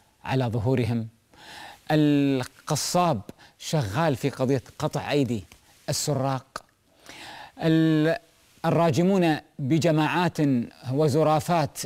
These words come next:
مشغولون بأولئك الزنات يرجمونهم وينثرون دمهم على التراب، وربما في العصر الحديث على الشوارع. هذه صورة كاريكاتورية يحاول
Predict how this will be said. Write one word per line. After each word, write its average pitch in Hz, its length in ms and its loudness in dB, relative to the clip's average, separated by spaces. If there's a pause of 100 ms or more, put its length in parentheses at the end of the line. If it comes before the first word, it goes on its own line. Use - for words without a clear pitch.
(180)
مشغولون 160 1000 0 (120)
بأولئك 156 680 -2
الزنات 143 580 0 (220)
يرجمونهم 139 840 0
وينثرون 131 680 0 (440)
دمهم 123 540 0 (520)
على 135 160 0
التراب، 131 680 0
وربما 131 420 0
في 120 120 -6
العصر 113 280 -4
الحديث 113 360 -6 (520)
على 117 380 -2 (600)
الشوارع. 139 640 0 (840)
هذه 180 320 2
صورة 127 440 -4 (760)
كاريكاتورية 120 840 0 (460)
يحاول 143 680 2